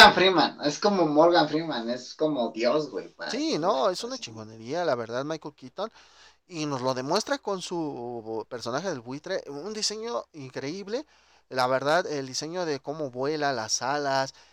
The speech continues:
Speaker 1: eh, que usa una, una chamarra de aviador, los gogles, todo eso.
Speaker 2: Le
Speaker 1: Es
Speaker 2: pone una madriza a Spider-Man, o sea,
Speaker 1: Exactamente, es
Speaker 2: yo
Speaker 1: una
Speaker 2: no sé,
Speaker 1: chingonería.
Speaker 2: ya no sabía cómo iba a ganar Tom Holland, pero dije, "No mames, ¿cómo?" <laughs>
Speaker 1: <laughs>
Speaker 2: Le ga-, el chiste es que le ganó, ¿no?
Speaker 1: El
Speaker 2: O
Speaker 1: chiste
Speaker 2: sea,
Speaker 1: es que le
Speaker 2: creo que
Speaker 1: gana,
Speaker 2: se
Speaker 1: güey.
Speaker 2: le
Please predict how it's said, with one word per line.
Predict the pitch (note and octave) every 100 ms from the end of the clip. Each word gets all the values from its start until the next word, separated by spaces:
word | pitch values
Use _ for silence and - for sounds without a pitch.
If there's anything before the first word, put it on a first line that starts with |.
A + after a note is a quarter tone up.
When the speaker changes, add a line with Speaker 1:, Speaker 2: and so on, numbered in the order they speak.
| -
Speaker 1:
eh, | C3
que | - C#3
usa | C#3 D#3+
una, | D#3+ D3 -
una | D3 D#3+
chamarra | - B2+ B2 D3 D3
de | A#2
aviador, | A2 G#2+ G2+ C3 D#3 D3 D3 C3+
los | A2+ A2
gogles, | A#2+ C#3 D#3+ C#3+ B2+
todo | - G3 A3+
eso. | A3+ F#4+ _ _ _ _
Speaker 2:
Le | D#3+
Speaker 1:
Es | D3+ -
Speaker 2:
pone | G#3+ A#3
una | G#3
madriza | F3 D#3 D#3 E3+ F#3+ F#3
a |
Spider-Man, | D#3 - D#3 D#3 E3+ D#3+ D#3+ D#3+ D#3+ D#3+ D#3
o | D3
sea, | D#3+ - C3+ C3+
Speaker 1:
Exactamente, | D3 E3+
es | G3
Speaker 2:
yo | C4+ C4
Speaker 1:
una |
Speaker 2:
no | E4+
sé, | D4+ C4+
Speaker 1:
chingonería. | - A3+ - - _ _
Speaker 2:
ya | - C4 D4+
no | E4+
sabía | G#3 A3 A3
cómo | A3+ A#3
iba | G#3+
a |
ganar | D#3 C#3+ D3+ E3+
Tom | F3+ F3+
Holland, | F#3+ G3 F3+
pero | C#3+ C#3
dije, | C#3+ C#3+ E3+
"No | G3 A#3+
mames, | A#3+ - -
¿cómo?" | - A3 F3
<laughs> |
Speaker 1:
<laughs> | C#3+ C#3+ F3 D#3+ D#3+ G3+ E3+ E3 D3+ _
Speaker 2:
Le | E3 F3
ga-, | G#3 A#3
el | A#3+ A3+
chiste | D4 E4+
es |
que | - F#3
le | D3+
ganó, | C#3+ E3+ F#3+ F#3+
¿no? | G3+ G3+
Speaker 1:
El | F3
Speaker 2:
O |
Speaker 1:
chiste | E3 G3+
Speaker 2:
sea, |
Speaker 1:
es | G3
que | C3+
le | A#2
Speaker 2:
creo | A#2
que | G3
Speaker 1:
gana, |
Speaker 2:
se | G3
Speaker 1:
güey. |
Speaker 2:
le | D#3+ D#3+ E3